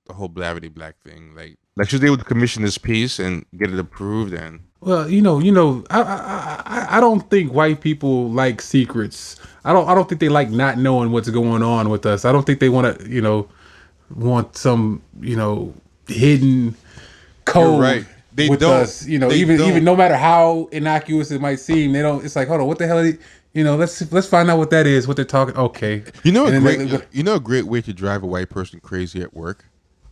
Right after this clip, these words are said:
Speaker 1: is keep talking to the only other black person at work.
Speaker 2: Yeah.
Speaker 1: And then when they come
Speaker 2: <laughs>
Speaker 1: by, just disengage. Like, um,
Speaker 2: All right, then, brother, I gotta go.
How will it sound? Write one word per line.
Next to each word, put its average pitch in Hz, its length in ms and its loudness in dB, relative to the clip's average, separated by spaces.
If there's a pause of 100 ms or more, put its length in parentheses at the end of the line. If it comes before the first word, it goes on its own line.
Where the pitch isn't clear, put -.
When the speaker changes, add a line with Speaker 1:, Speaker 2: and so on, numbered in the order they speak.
(200)
Speaker 1:
is 190 460 -2 (320)
keep - 260 -14
talking 139 520 -6
to 107 540 -6 (280)
the 95 240 -8
only 113 240 -2
other 101 160 -4
black 95 260 -4
person 104 300 -6
at 87 120 -6
work. 90 280 -4 (180)
Speaker 2:
Yeah. 104 260 -8 (460)
Speaker 1:
And 110 160 0
then 117 100 2
when 113 120 0
they 113 80 0
come 123 280 0
Speaker 2:
<laughs> 113 140 4
Speaker 1:
by, 135 240 0 (300)
just 120 180 -6
disengage. 104 600 -4
Like, 90 280 -4 (840)
um, 104 540 -2
Speaker 2:
All 123 100 -2
right, 110 160 -2
then, 104 180 -6
brother, 104 200 -6
I - 40 -2
gotta 104 140 -6
go. 101 140 -12